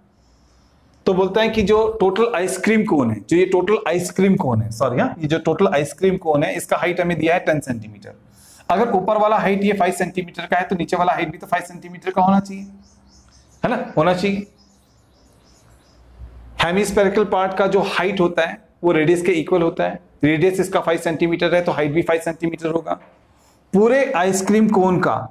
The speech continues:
height है टेन centimeter, इतना जो है वो five centimeter निकल चुका है, तो इतना भी फ़ाइव centimeter होगा, यानी कि conical part का जो height होगा, वो कितना होगा, five centimeter होगा। तो height of conical part क्या होगा,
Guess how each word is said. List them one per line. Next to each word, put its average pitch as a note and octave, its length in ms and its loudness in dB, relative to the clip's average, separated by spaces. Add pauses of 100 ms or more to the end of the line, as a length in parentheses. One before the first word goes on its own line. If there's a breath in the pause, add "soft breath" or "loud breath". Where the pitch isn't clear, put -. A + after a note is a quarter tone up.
(240)
height F3+ 300 0
है F#3+ 60 0
टेन F3 220 0
centimeter, F3 600 0 (400 soft breath)
इतना G#3 320 2
जो G3+ 160 2
है G#3 360 2
वो F3 100 2 (200)
five F3 180 0
centimeter F3+ 460 0
निकल F3 260 0
चुका F3+ 240 0
है, F3+ 60 2
तो F#3 120 0
इतना D3+ 260 -2
भी E3 80 0
फ़ाइव F3 180 -2
centimeter F3 540 -4
होगा, E3+ 300 0
यानी E3+ 180 0
कि F3+ 100 -2
conical F3 480 0
part D#3+ 240 0
का F3+ 80 0
जो E3+ 120 -2
height D#3 280 -4
होगा, E3 160 -2
वो F3 100 -6
कितना F3 240 -6
होगा, D#3+ 180 0 (360)
five D#3+ 140 0
centimeter A#2+ 540 0
होगा। A2+ 260 -2 (500 soft breath)
तो F#3 60 2
height F3+ 280 -2
of G3+ 80 0
conical F3+ 420 0
part F3 200 0
क्या F#3+ 120 0
होगा, E3 280 -2